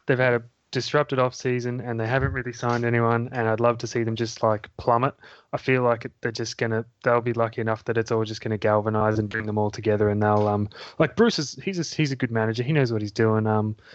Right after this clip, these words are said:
he did it for a while, a good, for a good long time with us. So,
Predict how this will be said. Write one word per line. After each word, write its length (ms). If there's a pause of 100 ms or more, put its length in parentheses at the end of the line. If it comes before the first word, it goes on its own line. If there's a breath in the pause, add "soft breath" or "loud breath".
(760 loud breath)
he 140
did 220
it 100
for 80
a 60
while, 420
a 80
good, 260
for 120
a 60
good 180
long 160
time 260
with 140
us. 200
So, 320